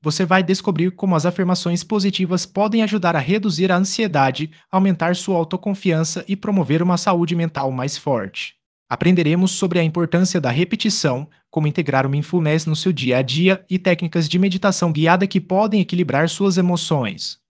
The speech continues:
Prepare-se para embarcar em uma jornada de autodescoberta e empoderamento. Principais aprendizados: um. Use afirmações todos os dias para acalmar sua mente. Dois. Repita frases positivas para aumentar sua confiança. Três.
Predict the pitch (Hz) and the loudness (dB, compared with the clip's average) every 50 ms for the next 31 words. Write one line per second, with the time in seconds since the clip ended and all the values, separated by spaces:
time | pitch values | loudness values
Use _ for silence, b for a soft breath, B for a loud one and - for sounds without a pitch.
0 | _ _ - 180 180 180 - 175 180 185 180 - 185 - 180 185 190 190 180 190 | _ _ -4 -4 -4 0 2 2 2 2 2 0 -2 -2 0 0 2 2 2 2
1 | 208 202 - 175 165 170 165 175 180 190 180 156 170 170 156 135 143 165 170 156 | 0 0 2 2 2 2 2 2 2 2 2 2 0 0 2 2 2 2 0 0
2 | 143 143 139 - 170 165 185 185 - - 196 156 139 135 143 139 - 165 156 - | 0 -2 -2 -2 -2 -2 -2 -2 0 -2 -2 0 0 0 0 0 -2 -6 -8 -4
3 | - 190 196 190 202 185 165 180 180 190 170 156 131 113 113 - - 135 - _ | 0 0 0 2 0 0 0 2 2 2 2 2 0 -4 -6 -10 -16 -20 -20 _
4 | _ _ _ - - 175 165 - 165 156 - 156 156 151 156 151 156 139 131 127 | _ _ _ -6 -2 -2 0 -2 -2 0 2 2 4 4 2 0 0 0 0 0
5 | 131 123 139 139 135 139 135 - - 143 127 117 110 110 _ _ _ _ _ _ | 2 2 2 2 2 0 -4 -2 -2 -2 -2 -2 -4 -8 _ _ _ _ _ _
6 | _ - 180 180 196 180 - 180 165 160 156 156 - 160 160 165 160 - - 196 | _ 0 2 2 2 2 2 2 2 2 2 2 2 2 0 0 0 0 0 0
7 | 202 214 208 190 202 165 143 139 160 175 175 180 - 160 156 160 156 160 185 185 | 2 2 2 2 2 0 2 2 2 2 2 2 2 2 2 2 2 0 0 2
8 | 165 147 143 139 - - 139 139 135 123 117 107 104 - - - - _ _ _ | 2 2 0 0 0 -2 -2 -2 0 -2 -4 -6 -6 -8 -10 -12 -12 _ _ _
9 | _ _ _ - 190 180 139 120 117 - - _ _ _ _ _ _ _ - 151 | _ _ _ 2 4 6 6 6 4 0 -4 _ _ _ _ _ _ _ -6 -6
10 | 139 - 139 139 - 160 - 160 160 160 160 175 175 - - - 175 147 160 156 | -2 -2 -2 0 0 -2 0 2 2 4 4 2 -2 -2 0 0 2 2 2 0
11 | - 147 135 143 - - - 165 175 185 190 190 185 180 180 170 156 160 156 - | 0 0 0 -2 -4 -2 0 0 2 4 4 4 4 4 4 4 2 2 2 0
12 | 170 156 - 180 180 175 - 175 160 135 120 - - - - - - _ _ _ | -2 0 0 0 0 2 2 2 2 2 0 -2 -4 -6 -8 -14 -18 _ _ _
13 | _ _ _ - 220 196 156 123 - - - _ | _ _ _ 0 4 6 6 6 4 2 -4 _